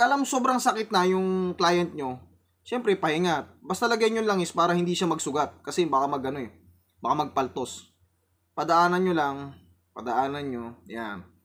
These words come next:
Medyo masakit nga lang. Tapos, hata-, ano, hatakin nyo ulit. Pahatak nyo ulit. Hatak-hatakin nyo lang. Ganun lang.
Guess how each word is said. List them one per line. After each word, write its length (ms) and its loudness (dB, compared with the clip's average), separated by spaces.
Medyo 240 -6
masakit 320 -6
nga 240 -2
lang. 320 -6
Tapos, 640 -2
hata-, 480 2
ano, 320 0
hatakin 480 2
nyo 160 0
ulit. 160 2
Pahatak 400 -2
nyo 160 -6
ulit. 240 -2
Hatak-hatakin 720 -4
nyo 80 -6
lang. 80 -8
Ganun 240 -4
lang. 240 -2